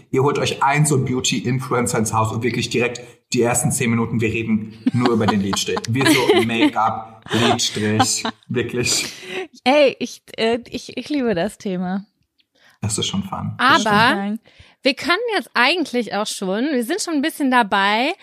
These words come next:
Speaker 3: mit der obligatorischen Frage, äh, starten, würde ich sagen.
Speaker 2: Uh, yeah.
Speaker 3: Oder?
Speaker 2: Voll, auf jeden Fall.
Speaker 1: Bitte.
Speaker 2: Dann frag ich euch zwei einfach mal:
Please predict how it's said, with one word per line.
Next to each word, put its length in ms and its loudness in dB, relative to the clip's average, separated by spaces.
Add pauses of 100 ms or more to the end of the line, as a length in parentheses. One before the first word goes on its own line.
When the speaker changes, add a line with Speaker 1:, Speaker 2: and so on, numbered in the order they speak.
(140)
Speaker 3:
mit 180 -2
der 160 4
obligatorischen 840 0
Frage, 540 0 (320)
äh, 200 0
starten, 680 -2
würde 160 -6
ich 120 -14
sagen. 520 -8
Speaker 2:
Uh, 400 -6
yeah. 600 -4 (200)
Speaker 3:
Oder? 380 2 (760)
Speaker 2:
Voll, 520 2
auf 180 -4
jeden 300 0
Fall. 320 2
Speaker 1:
Bitte. 120 2
Speaker 2:
Dann 220 0
frag 380 0
ich 180 -6
euch 160 -4
zwei 320 0
einfach 400 -2
mal: 260 0